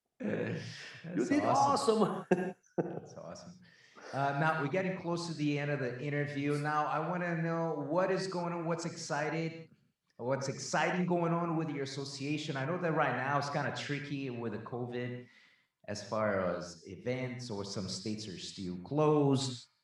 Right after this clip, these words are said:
Speaker 1: And, but what do you got going on with the association? What's exciting?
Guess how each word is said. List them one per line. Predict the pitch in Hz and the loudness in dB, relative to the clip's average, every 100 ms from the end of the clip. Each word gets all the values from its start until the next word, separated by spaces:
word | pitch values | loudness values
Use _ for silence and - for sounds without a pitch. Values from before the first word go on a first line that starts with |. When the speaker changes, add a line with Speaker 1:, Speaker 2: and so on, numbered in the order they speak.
| - | -8
Speaker 1:
And, | 98 98 90 90 - | -2 0 2 2 4
but | - - 127 | 4 4 0
what | 123 147 160 | 6 10 10
do | 160 | 10
you | 147 | 10
got | 151 147 | 10 10
going | 143 131 | 8 6
on | 127 131 127 | 8 6 6
with | 120 | 4
the | |
association? | 107 107 104 - 110 131 - 127 117 | 2 0 -2 0 4 4 4 2 2
What's | 117 113 | 2 2
exciting? | 117 - 98 78 - | -2 0 0 -2 -8